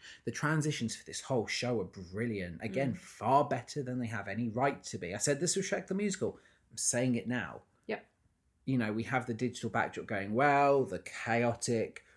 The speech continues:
Speaker 1: rhythm of the people and the choreography, and then suddenly the building, the Empire State Building, comes on stage.
Speaker 2: Yeah.
Speaker 1: It's so, so smooth, crisp and gorgeous. I loved it. Final two pages of Jingle the Puppy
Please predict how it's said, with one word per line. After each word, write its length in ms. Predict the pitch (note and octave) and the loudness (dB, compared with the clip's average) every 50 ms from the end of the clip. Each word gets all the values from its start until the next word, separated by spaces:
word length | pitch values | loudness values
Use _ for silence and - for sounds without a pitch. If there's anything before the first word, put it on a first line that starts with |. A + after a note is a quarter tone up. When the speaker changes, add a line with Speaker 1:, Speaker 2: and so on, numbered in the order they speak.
| _ _ | _ _
Speaker 1:
rhythm 460 | A2+ A2+ B2 B2+ A2 A2+ A#2 A2+ A2 - | 0 4 4 4 6 4 2 2 2 0
of 180 | - G#2+ - | -2 -4 -6
the 80 | - - | -8 -12
people 400 | - - C3+ C3 A#2+ - - B2+ | -8 -4 -4 -2 -2 -2 -2 -2
and 140 | A#2 F#2+ F2 | -2 -2 -4
the 40 | F2 | -8
choreography, 960 | - - G#2 F#2+ F#2+ G2+ A#2+ C#3 C3+ D3 C3+ C3 - C#3 C3 B2+ B2+ B2+ B2+ - - _ _ | -10 -8 -6 -4 -2 0 0 0 0 0 -4 -4 -2 0 2 2 2 0 -2 -6 -18 _ _
and 160 | - A#2 A2+ | -2 0 0
then 140 | A2+ A2 G#2 | 0 0 0
suddenly 800 | G#2 - - D3 C#3+ C#3+ A#2 A2+ G#2+ G2 F#2+ F#2+ G#2 G#2+ G2+ - - - _ _ _ _ _ | 0 2 4 4 4 4 4 2 -2 -2 -2 -2 -2 -4 -4 -10 -18 -20 _ _ _ _ _
the 100 | - A2+ | -4 -4
building, 580 | G2 - _ - B2 B2 A#2+ A#2+ - G2+ F#2+ G2 | -4 -2 _ 4 4 4 4 2 -2 -2 -4 -2
the 80 | G#2 | -2
Empire 320 | A2+ A2+ A#2 - - G2+ G#2 | -2 -2 -2 -2 -2 -2 -2
State 240 | - - A2+ D2 C#2 | 0 0 -2 -2 0
Building, 300 | F#2 F#2+ F#2+ G2 F#2+ F#2+ | -4 -6 -4 -4 -6 -8
comes 320 | F#2 - A2 G2 G#2+ G#2 | -6 -6 -6 -4 -4 -4
on 160 | G2+ F#2 G2 G2+ | -4 -6 -6 -6
stage. 600 | - - G#2+ G#2 F#2 E2+ E2 D#2+ - - - _ _ | -4 -4 -4 -4 -4 -4 -8 -10 -12 -16 -20 _ _
Speaker 2:
Yeah. 160 | G3+ F#3+ F#3+ | -2 -2 0
Speaker 1:
It's 100 | F#3 F3+ | 2 2
so, 640 | - - - - C3+ C#3 C#3+ C#3+ C3+ C3+ C3+ C3 A#2+ | 4 4 4 4 4 2 2 2 4 4 2 2 0
so 460 | G#2+ - - - C#3+ C#3+ C#3 B2 A2+ E2+ | 0 0 0 2 4 4 4 4 2 2
smooth, 1000 | - - - - - - - A2+ C3 C3+ C#3 C#3 D3 C#3+ C#3 C3 B2+ A2+ G#2+ - | 0 0 2 2 2 2 0 0 0 2 2 4 4 4 4 4 2 2 0 -6
crisp 340 | - - D3+ C#3+ - - - | -4 -2 -2 0 0 -2 -2
and 260 | B2 G#2 G#2+ G#2 G2 | -2 -2 -2 -4 0
gorgeous. 600 | - A2 C3 D3+ E3 E3+ - - G#2 D#2 - - - | 2 8 8 10 10 8 6 4 0 2 2 0 0
I 60 | - | 0
loved 640 | G#2+ G#2+ G#2+ A2+ A#2 A#2+ C#3 D#3+ D#3+ C#3+ B2+ - D3 | -2 0 2 2 4 6 8 8 8 6 4 0 0
it. 400 | A2+ C#2+ - - - - - - - _ _ _ _ _ _ _ _ _ _ _ _ _ - _ _ | 0 0 -2 -4 -4 -6 -6 -6 -8 _ _ _ _ _ _ _ _ _ _ _ _ _ -20 _ _
Final 340 | - - E3+ E3 E3 D#3+ D3+ | 6 8 8 10 10 8 4
two 200 | - D#3+ D#3 - | 4 2 2 2
pages 340 | - C3+ B2+ B2 A#2 - | 4 2 2 2 2 0
of 120 | B2+ A2+ A2 | -2 -2 2
Jingle 280 | - B2+ B2 A#2 A#2+ | 2 2 2 2 0
the 100 | A2+ A#2 A#2 | -2 -2 -4
Puppy 560 | - - - F#2 - - G#2 G2 G2 F#2+ | -6 -8 -10 -10 -8 -8 -8 -8 -8 -10